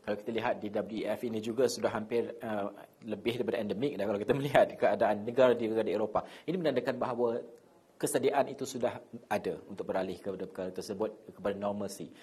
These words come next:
Bagaimana untuk melihat bahawa dua ribu dua puluh dua ini ada cabarannya, sejauh mana severity cabaran itu, uh, pada pandangan dan juga,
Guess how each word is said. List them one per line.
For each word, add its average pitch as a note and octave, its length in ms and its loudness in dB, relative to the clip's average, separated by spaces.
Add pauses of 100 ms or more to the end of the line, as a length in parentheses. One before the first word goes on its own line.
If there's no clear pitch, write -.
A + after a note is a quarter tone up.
(200)
Bagaimana D#3+ 320 -2
untuk A2 160 -6
melihat G#2+ 320 0
bahawa G#2+ 400 0 (960)
dua B2+ 320 -2
ribu C3+ 240 0
dua A#2+ 80 0
puluh B2 80 -2
dua C3 160 0
ini D#3 560 -6 (300)
ada A#2+ 240 4
cabarannya, B2+ 720 4
sejauh C#3+ 400 2
mana C#3+ 320 -2
severity A#2+ 640 0
cabaran A2+ 400 4
itu, D3 320 -6 (320)
uh, A2 240 0
pada G#2 240 2
pandangan G#2+ 480 0
dan G2 80 -2
juga, G2+ 320 0